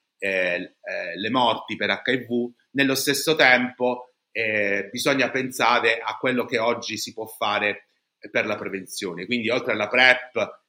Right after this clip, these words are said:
che è una grande rivoluzione culturale, nel senso che è uno strumento nelle mani delle persone che non amano usare il profilattico, anche. Cioè, se a me non piace usare il profilattico, eh, posso usare la prep.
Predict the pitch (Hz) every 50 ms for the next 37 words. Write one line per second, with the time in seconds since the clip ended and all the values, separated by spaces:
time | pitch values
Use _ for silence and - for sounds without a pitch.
0 | _ - - 117 110 110 110 - - 107 110 104 101 101 104 127 123 113 104 104
1 | 104 101 101 101 107 104 - - 117 101 98 98 - _ _ _ - 113 113 113
2 | - 139 143 135 131 127 123 113 101 101 104 101 - - 131 120 107 - 107 92
3 | 104 110 113 110 113 107 - - 123 120 135 131 123 113 107 107 - 104 98 -
4 | _ _ _ _ _ _ - 113 117 120 120 123 135 135 127 127 120 117 107 104
5 | 104 _ _ _ _ _ - 117 117 117 117 120 117 - 151 139 123 113 117 113
6 | 113 120 135 131 123 117 110 107 95 - 117 104 104 104 104 - - 107 104 -
7 | 107 104 98 92 90 - - - 95 - 101 95 87 - - _ _ _ _ -
8 | - 98 101 95 - - - - 92 - _ _ - - 113 107 - 113 120 143
9 | 143 135 127 117 110 123 135 123 120 - - 113 107 - 117 110 107 101 101 113
10 | 110 107 - 143 131 113 101 101 - - - 123 127 143 156 156 - - - _
11 | _ - _ _ _ _ _ - 110 110 107 104 - 117 98 - - 117 104 107
12 | 101 107 104 95 95 - - 110 107 95 - - _ - 101 95 92 -